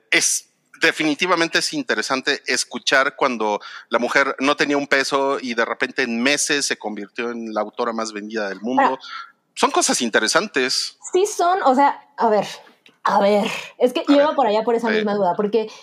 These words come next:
Speaker 2: me parece que J K Row-, sin haber escuchado este, este podcast, y, y, y me interesa, pero la realidad, o sea, creo que podemos ser casi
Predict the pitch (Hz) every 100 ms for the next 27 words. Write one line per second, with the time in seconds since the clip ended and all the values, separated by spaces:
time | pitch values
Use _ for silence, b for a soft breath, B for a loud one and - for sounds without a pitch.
0 | B B - 226 226 247 277 294 302 294
1 | 226 226 233 247 233 233 214 _ - 220
2 | 202 202 226 240 214 202 190 190 208 196
3 | - - 285 277 - 359 - 185 - 175
4 | 165 196 170 170 175 185 202 214 - b
5 | b b b _ _ _ _ _ 254 240
6 | 233 226 220 226 220 226 220 285 247 208
7 | 214 226 220 220 226 220 214 _ _ _
8 | _ _ _ - 202 196 214